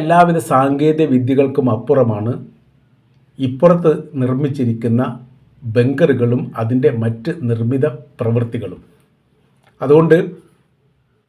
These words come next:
ഒരു കരാർ വ്യവസ്ഥ ഉണ്ടാക്കുന്നിടത്തോളം കാലം ബന്ദികൾ തങ്ങളുടെ കൈവശത്തിലുണ്ടാവും, മരിച്ചിട്ടില്ലെങ്കിൽ. അപ്പോൾ ഏറ്റവും ഒടുവിൽ വെടിനിർത്തലുമായി ബന്ധപ്പെട്ട കാര്യത്തിൽ തങ്ങൾക്ക് താല്പര്യമില്ലെന്ന്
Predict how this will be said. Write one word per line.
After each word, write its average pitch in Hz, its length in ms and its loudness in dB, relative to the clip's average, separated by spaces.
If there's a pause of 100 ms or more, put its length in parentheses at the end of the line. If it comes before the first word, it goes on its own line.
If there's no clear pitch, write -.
(720)
ഒരു 147 180 -2
കരാർ 165 260 6 (100)
വ്യവസ്ഥ 160 320 2 (140)
ഉണ്ടാക്കുന്നിടത്തോളം 165 1000 2
കാലം 135 320 0
ബന്ദികൾ 127 360 4 (340)
തങ്ങളുടെ 151 280 -2
കൈവശത്തിലുണ്ടാവും, 143 840 0
മരിച്ചിട്ടില്ലെങ്കിൽ. 120 680 -2 (720)
അപ്പോൾ 202 200 2
ഏറ്റവും 220 300 6
ഒടുവിൽ 175 260 4 (400)
വെടിനിർത്തലുമായി 196 640 4
ബന്ധപ്പെട്ട 180 400 4
കാര്യത്തിൽ 165 280 4
തങ്ങൾക്ക് 165 260 2 (100)
താല്പര്യമില്ലെന്ന് 156 920 2